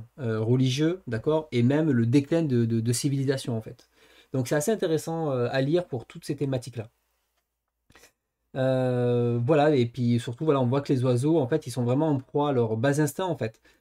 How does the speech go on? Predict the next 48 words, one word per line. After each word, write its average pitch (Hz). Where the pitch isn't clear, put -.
C'est-à-dire 135
que 147
eux 180
qui -
se 143
disent, 135
euh, 110
civilisés, 139
une 156
fois 135
qu'ils -
sont 131
civilisés, 123
eh 120
ben, 120
en 113
fait, 156
ils 117
se, -
ils, 110
ils 117
sont 120
obligés 120
d'aller, 120
euh, 110
comment 113
dire, 117
euh, 104
ils 135
sont 120
carnassiers, 127
ils 156
sont 127
obligés 117
d'aller 113
t-, 127
de, 120
de 117
tuer 135
des, 113
des, 107
euh, 113
des 110
petits, 135
des 127
choses 117
comme 120
ça. 131